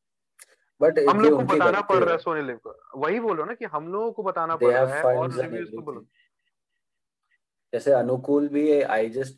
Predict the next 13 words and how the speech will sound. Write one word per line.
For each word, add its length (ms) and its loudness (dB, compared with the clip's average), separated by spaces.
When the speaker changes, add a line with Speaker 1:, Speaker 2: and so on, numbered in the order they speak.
Speaker 1:
जब 160 -4
मैं 220 -4
लार्ज 380 -4
शॉर्ट 280 -2
फिल्म्स, 460 -10
मैंने 140 -8
रॉयल 220 2
बैल 200 -2
सेलेक्ट 280 -4
की 120 -10
देखना 340 -8
चालू 300 -6
करी, 240 -14